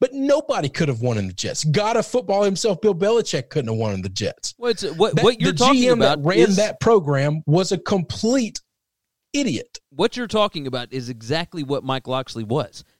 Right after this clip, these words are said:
Speaker 2: He was at
Speaker 1: Yeah.
Speaker 2: Maryland as an O C, took the New Mexico job. He went three and thirty-one or whatever over
Speaker 1: That's right.
Speaker 2: three
Speaker 1: And no,
Speaker 2: seasons.
Speaker 1: and people hold that resume up and
Speaker 2: Yeah.
Speaker 1: say,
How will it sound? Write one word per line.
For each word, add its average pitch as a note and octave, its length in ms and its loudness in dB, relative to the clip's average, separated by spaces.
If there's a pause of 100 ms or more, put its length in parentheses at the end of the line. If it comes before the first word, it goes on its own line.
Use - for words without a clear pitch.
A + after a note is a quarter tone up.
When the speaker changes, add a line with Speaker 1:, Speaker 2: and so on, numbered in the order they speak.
(220)
Speaker 2:
He G3 180 -4
was E3 500 -4 (520)
at F4+ 180 4
Speaker 1:
Yeah. A3 60 -8
Speaker 2:
Maryland D3 500 -2 (260)
as D#3+ 220 -2
an F3 60 -4
O F3+ 100 0
C, A2+ 420 -8 (460)
took - 260 0
the G3+ 100 -10
New E3 200 -2
Mexico G#3 520 -6
job. A2 380 -4
He C#3+ 60 0
went D#3 180 -4
three G3+ 400 -8
and D#3 140 -12
thirty-one C#3 640 -4
or G#2+ 60 -10
whatever A2 380 -6
over - 100 2
Speaker 1:
That's F#3 140 0
right. G#3 120 4
Speaker 2:
three F#3+ 160 -4
Speaker 1:
And F3 160 2
no, G#3 140 4
Speaker 2:
seasons. G3 180 -2
Speaker 1:
and D3+ 80 -6
people A3 300 0
hold G#3 360 0
that G#3 140 0
resume D#3 480 -2
up - 200 -4
and A2+ 80 -4
Speaker 2:
Yeah. D4+ 80 2
Speaker 1:
say, C#3+ 420 0